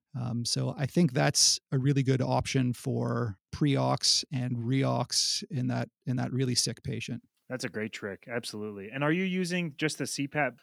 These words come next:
Speaker 2: mode on the ventilator connected to a circuit viral filter and then, you know,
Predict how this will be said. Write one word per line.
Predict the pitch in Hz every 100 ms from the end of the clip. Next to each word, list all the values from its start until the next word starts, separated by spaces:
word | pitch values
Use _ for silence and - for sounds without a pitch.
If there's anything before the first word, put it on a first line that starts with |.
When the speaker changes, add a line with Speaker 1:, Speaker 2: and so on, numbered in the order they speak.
| -
Speaker 2:
mode | 117 117 139 156
on | 131 120
the |
ventilator | 107 120 131 139 151 156
connected | 151 117 117 131 113
to | 127
a | 107
circuit | - 117 - 139 131 - _ _
viral | 131 127 123
filter | - 123 123 143 139
and | 123 117 117
then, | 113 110 110 107 107 104 107 _
you | 120 98
know, | 95